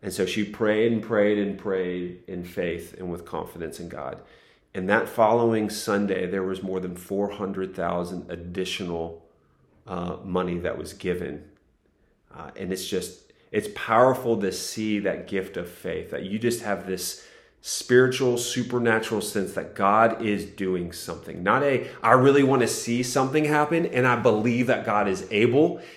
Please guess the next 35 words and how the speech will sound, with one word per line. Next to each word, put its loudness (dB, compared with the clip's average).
It's 0
one 0
of 4
those 4
in 0
partnership 2
with 2
him, 0
according -2
to -8
the -6
faith -2
that 0
he -4
provides 0
within 4
you, 0
that -2
you 0
operate -2
in -8
it. -12
Sometimes, 2
uh, 4
there's 0
a -14
famous -2
saying, 0
faith 0
is -6
spelled 0
R 2
I 2
S -4
K. -6